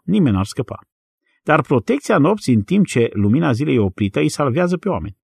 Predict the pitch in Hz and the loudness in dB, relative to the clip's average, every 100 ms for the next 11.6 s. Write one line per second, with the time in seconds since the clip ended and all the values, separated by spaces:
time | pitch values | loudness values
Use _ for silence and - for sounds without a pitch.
0 | _ _ _ _ _ _ _ _ 123 202 | _ _ _ _ _ _ _ _ 0 2
1 | 202 139 170 107 156 254 226 175 170 151 | 2 0 0 0 -2 -2 -2 0 0 0
2 | 101 110 214 110 190 233 147 214 170 151 | 2 2 0 -2 -2 -2 -2 -2 -2 -2
3 | 120 185 - 185 180 123 90 - _ _ | -2 -6 -6 -4 -4 -6 -10 -20 _ _
4 | _ _ _ _ _ _ 85 80 113 143 | _ _ _ _ _ _ -8 -2 0 0
5 | 131 131 - 160 156 131 113 160 151 120 | 0 -2 0 0 2 0 0 2 2 2
6 | 107 127 143 107 165 - 160 123 110 98 | 2 2 0 0 -2 0 -2 0 0 0
7 | 80 76 87 - _ _ _ _ _ _ | -2 -8 -12 -18 _ _ _ _ _ _
8 | _ _ _ - 117 117 180 147 117 110 | _ _ _ -4 -2 0 -2 -2 -2 -2
9 | 143 - 113 131 101 104 143 - - 123 | -4 -2 -2 0 0 0 -2 -6 -4 0
10 | 107 - 113 82 71 - _ _ _ - | 0 0 -2 -2 -8 -16 _ _ _ -2
11 | 120 165 - 160 143 76 | 2 2 2 0 0 -2